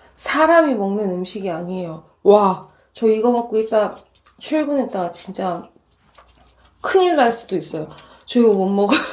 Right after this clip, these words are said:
<laughs> 너무 맛이 없어요. 맛이 없는데 맵기만 매워. 오! 얘 좀 어떻게, 저기 냄새도 싫어. 처치하고 물에 밥 말아서 김치랑 먹을게요. <laughs> 오, 나 저거 다 먹었다가 진짜 속,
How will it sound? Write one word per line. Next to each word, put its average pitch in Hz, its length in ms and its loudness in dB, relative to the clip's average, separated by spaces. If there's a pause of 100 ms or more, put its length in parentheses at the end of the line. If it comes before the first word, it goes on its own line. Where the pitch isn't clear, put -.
(800)
<laughs> 302 120 0
너무 392 280 8
맛이 359 240 4
없어요. 262 280 2
맛이 277 320 2
없는데 269 300 0
맵기만 269 580 4
매워. 208 340 0
오! 320 420 6 (260)
얘 269 140 4
좀 285 160 -2
어떻게, 254 300 0
저기 247 320 0
냄새도 247 440 0
싫어. 233 320 -4 (160)
처치하고 320 720 0
물에 247 340 4
밥 233 140 -2
말아서 240 320 2
김치랑 247 520 -2
먹을게요. 208 400 -4
<laughs> - 140 -18 (3750)
오, 311 200 2
나 254 160 4
저거 240 300 0
다 214 200 0
먹었다가 254 460 2
진짜 - 200 -12
속, - 220 -12